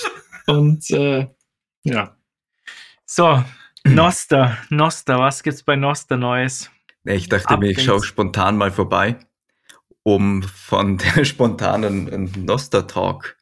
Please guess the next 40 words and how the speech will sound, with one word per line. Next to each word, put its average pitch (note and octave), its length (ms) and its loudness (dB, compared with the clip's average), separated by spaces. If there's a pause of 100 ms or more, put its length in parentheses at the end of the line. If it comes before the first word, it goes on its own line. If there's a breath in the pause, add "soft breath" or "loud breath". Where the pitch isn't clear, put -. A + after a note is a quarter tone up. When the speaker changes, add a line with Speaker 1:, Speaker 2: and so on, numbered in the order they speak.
(360)
Speaker 3:
Runde G2+ 420 -2
zu F2+ 120 -10
berichten. F#2+ 440 -6
Die F#2+ 100 0
hatten F#2 180 -4
wir F#2+ 80 0
am F2+ 100 -6
Dienstag, G2 460 -6
das F2 140 -12
war G2 80 -2
die F#2+ 140 -6
dritte G2+ 280 -6
Runde. F2+ 320 -6
Da F2+ 100 -6
hatten F2 220 -8
wir G2 80 -2
uns G2 100 -6
am F#2+ 120 -8
Wochenende G2 480 -6
kurzfristig - 640 -8
zu G2+ 100 -8
entschieden, A#2 540 -4 (140)
<laughs> - 140 -20
das C#3+ 340 4
zu B2+ 100 -2
veranstalten. A2+ 720 0 (540 loud breath)
Und G2 440 0
es - 140 -8
kamen G2+ 260 -2
auch G#2 220 -2
zehn G2 320 -2
Plebs. A#2+ 440 -4
Also F#2+ 360 -4
ich F#2 140 -4
glaub, - 240 -6
das - 180 -10
ist - 100 -18
jetzt G2 180 -8
so G2 100 -10
der F2+ 180 -8